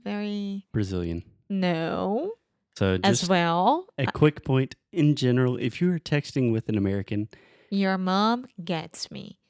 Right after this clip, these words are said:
Speaker 1: She doesn't have any problem with my explanation points.
Speaker 2: Yes, but most Brazilians, I think, in my personal experience, they say, like, "Hey, exclamation point, exclamation point, exclamation point!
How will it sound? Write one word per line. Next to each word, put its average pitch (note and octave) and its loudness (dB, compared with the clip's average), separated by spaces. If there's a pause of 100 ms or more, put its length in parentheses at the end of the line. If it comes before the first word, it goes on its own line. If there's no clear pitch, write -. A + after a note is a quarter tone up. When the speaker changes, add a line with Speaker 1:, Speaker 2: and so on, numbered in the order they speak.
(340)
Speaker 1:
She - -20
doesn't A#3+ -2
have G3+ -2
any B3 -6
problem A#3 -6
with A3 -2
my F#3+ -2
explanation F3 -6
points. - -14
Speaker 2:
Yes, A#2 -4
but G#2+ 0
most C3 2
Brazilians, G#2+ 0 (460)
I A2 -2
think, A2 -2
in G#2 0
my F#2 -2
personal G#2+ -2
experience, - -2 (520)
they C#3+ -2
say, C#3 -2
like, C#3 -4 (480)
"Hey, B3+ -2
exclamation F#3+ -4
point, F3+ 2
exclamation F3+ -2
point, F3 -2
exclamation F3 -2
point! C#3+ -2